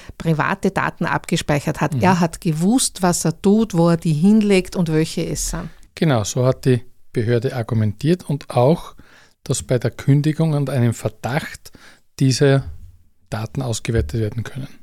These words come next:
Speaker 1: Ja, und nachdem man in Österreich halt, wenn man sich an die Gesetze hält, fast jeden kündigen kann,
Speaker 2: Mhm.
Speaker 1: muss man halt auch damit rechnen, dass das einmal passiert und dass der Dienstgeber,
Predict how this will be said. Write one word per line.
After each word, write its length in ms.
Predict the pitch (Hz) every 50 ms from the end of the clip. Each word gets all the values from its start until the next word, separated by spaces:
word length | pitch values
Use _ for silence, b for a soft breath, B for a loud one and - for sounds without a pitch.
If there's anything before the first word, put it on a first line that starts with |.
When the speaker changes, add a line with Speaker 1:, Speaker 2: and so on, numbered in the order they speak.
| - _ - _ _ _ _ _ _
Speaker 1:
Ja, 140 | - 214 208
und 300 | 180 156 - 202 185 185
nachdem 340 | 202 190 - - 180 180 190
man 140 | 196 196 190
in 80 | 190
Österreich 540 | - - 175 - - 214 202 202 208 202 -
halt, 240 | 196 196 202 202 -
wenn 160 | 185 180 180
man 100 | 180 180
sich 380 | 175 - - 190 180 - - -
an 100 | 175 175
die 100 | 180 175
Gesetze 460 | - 185 175 - 165 160 160 - -
hält, 460 | 208 190 180 180 185 185 - - -
fast 400 | - - 175 170 170 - - -
jeden 300 | - 175 170 165 180 175
kündigen 460 | - - 190 185 185 - 175 - 175 156
kann, 380 | - - 160 147 170 240 294 - - b b b b b b b
Speaker 2:
Mhm. 260 | - 117 110 131 135 - _ _ _ _ _ -
Speaker 1:
muss 260 | 202 202 220 214 -
man 160 | 247 254 208
halt 220 | 220 214 214 -
auch 180 | 170 170 185 -
damit 320 | - 220 214 202 185 180
rechnen, 460 | - 160 160 165 185 - - 233 226 214
dass 160 | 190 180 -
das 180 | - 185 -
einmal 260 | 190 175 170 165 160 151
passiert 580 | - - 156 - - - 196 214 285 320 -
und 140 | 240 240 -
dass 120 | 214 214 -
der 140 | - 170 -
Dienstgeber, 720 | - 175 190 208 - - - - 226 226 - 240 247 285